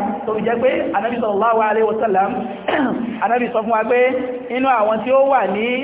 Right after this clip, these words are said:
abẹ́ ibòji tó bá dijọ́ ògbé dàlùkìyàmá, òun náà ni rajulun qalbuhu mu'allaqun bil masajid. Òun náà ni ẹni tọ́kàn rẹ̀ rò papọ̀ mọ́ mọ́sálásí. Ẹni tó bá kírun tán,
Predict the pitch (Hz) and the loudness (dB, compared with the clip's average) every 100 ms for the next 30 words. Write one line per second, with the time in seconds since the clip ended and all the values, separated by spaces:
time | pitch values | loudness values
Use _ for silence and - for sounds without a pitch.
0 | 240 233 233 240 214 196 208 220 220 233 | -4 -2 0 0 0 0 0 0 -4 -4
1 | 220 - 233 226 - 220 202 185 180 180 | -6 -4 -2 -2 0 0 2 0 -2 -2
2 | 180 190 180 180 233 - - - 190 220 | 0 2 0 -2 -2 -4 -6 -4 -2 0
3 | 214 196 208 233 208 208 247 247 196 185 | 0 0 0 0 2 0 0 0 0 0
4 | 233 220 233 277 294 - - 190 214 254 | 0 0 2 2 0 -4 -4 -2 -2 0
5 | 247 240 220 208 185 185 180 160 160 160 | -2 -2 -2 -2 -2 0 -2 -2 -2 -4
6 | - - - 214 254 247 220 226 226 226 | -6 -8 -2 0 2 0 2 0 0 0
7 | 262 262 240 208 226 269 - 226 226 190 | 0 0 0 2 2 2 2 0 0 0
8 | 202 233 254 240 220 226 220 220 220 233 | 2 2 0 -2 -4 0 0 0 -2 -4
9 | 240 - - - 196 233 262 262 262 254 | -2 -4 -6 -4 -2 0 0 0 -2 -2
10 | 233 247 | 0 0